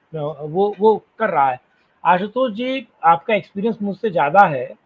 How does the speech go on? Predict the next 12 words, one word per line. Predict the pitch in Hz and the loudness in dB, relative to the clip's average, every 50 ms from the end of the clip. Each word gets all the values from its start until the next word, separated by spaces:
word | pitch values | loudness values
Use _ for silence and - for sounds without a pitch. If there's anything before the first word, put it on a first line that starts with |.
| _ _ _ _ _ _ _ _ _ _ _ _ | _ _ _ _ _ _ _ _ _ _ _ _
मैं | - 151 160 180 220 254 262 254 262 - | -12 -8 -4 -2 0 0 0 -2 -2 0
आपसे | - 165 175 180 - - 247 | 2 2 2 2 2 -2 -4
एक | 233 240 _ | -4 -4 _
सीधा | _ _ _ _ 202 202 170 220 240 | _ _ _ _ -4 0 2 2 0
सवाल | 208 - 190 170 175 180 175 | 2 0 -2 0 0 0 -2
पूछता | 160 - 143 143 131 - - 196 | -4 -6 -10 -12 -12 -10 -10 -8
हूँ, | 165 131 131 131 135 143 _ _ _ _ | -8 -8 -12 -16 -20 -20 _ _ _ _
क्या | - 233 240 247 233 233 - - | 4 6 6 6 6 4 2 -2
editors, | 147 143 156 151 - 208 226 233 220 - _ _ _ _ _ _ _ _ _ _ _ _ _ _ | -4 -4 -4 -2 0 0 0 0 -2 -6 _ _ _ _ _ _ _ _ _ _ _ _ _ _
क्या | - 214 214 | 4 4 4
editor | 202 190 170 196 196 | 4 4 0 -4 -6
chiefs, | - - - 202 208 220 226 226 - _ | -8 -6 -4 -2 -2 -2 -2 -4 -10 _